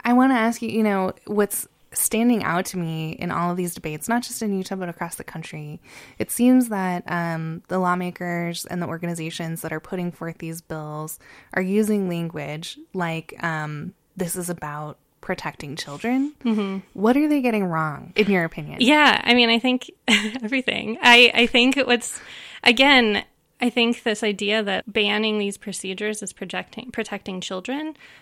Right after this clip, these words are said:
Speaker 2: comes from this idea that, like, children are feeling, feeling pressured to do this, which is not the case. And in reality, what protects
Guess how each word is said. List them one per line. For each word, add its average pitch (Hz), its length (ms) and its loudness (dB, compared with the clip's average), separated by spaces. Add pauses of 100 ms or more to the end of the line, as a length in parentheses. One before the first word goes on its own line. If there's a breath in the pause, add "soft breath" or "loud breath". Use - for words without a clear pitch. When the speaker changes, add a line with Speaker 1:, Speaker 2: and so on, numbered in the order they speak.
(100)
Speaker 2:
comes 339 240 4
from 269 200 2
this 240 180 2
idea 208 580 0
that, 220 160 -2
like, 196 380 -6 (340 soft breath)
children 262 360 4
are 208 120 2
feeling, 208 340 0
feeling 196 260 -2
pressured - 460 -6
to - 100 -10
do - 220 -12
this, - 480 -14
which 247 220 0
is 240 120 0
not 208 440 -2
the - 80 -8
case. - 760 -12 (220)
And 214 400 2 (140)
in 240 100 4
reality, 214 800 2
what - 180 -2
protects - 800 -8